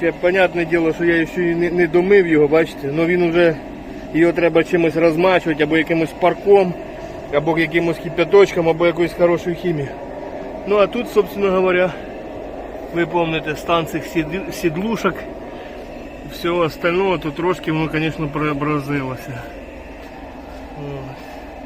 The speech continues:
Щось чуть-чуть на щось стало похоже. Зараз, конечно, ти його ніколи нічого це не відчухаєш, не відмиєш, але вже, да? Більш-менш якийсь вигляд має.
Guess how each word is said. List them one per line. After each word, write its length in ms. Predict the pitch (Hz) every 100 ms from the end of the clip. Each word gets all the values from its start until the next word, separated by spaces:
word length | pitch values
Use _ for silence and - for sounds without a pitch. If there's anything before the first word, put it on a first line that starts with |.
| - - - - - - - - - - - -
Щось 260 | 196 233 -
чуть-чуть 480 | 214 196 - 240 208
на 160 | 196
щось 260 | 180 226 208
стало 320 | - 214 208
похоже. 500 | 202 190 208 165 156
Зараз, 420 | 151 190 240 233 -
конечно, 460 | 208 226 220 202 185
ти 140 | 202
його 160 | 190 190
ніколи 500 | 196 185 202 190 175
нічого 360 | 175 196 175
це 140 | 175 175
не 140 | 180
відчухаєш, 540 | 175 - 202 190 170
не 120 | 180 180
відмиєш, 360 | 180 226 214 -
але 280 | 180 175 160
вже, 340 | 151 170 156
да? 260 | 143 190 220 - - - - - 160
Більш-менш 540 | 175 - 202 214 -
якийсь 320 | 175 180 180
вигляд 380 | 180 185 175 165
має. 400 | 175 202 214 214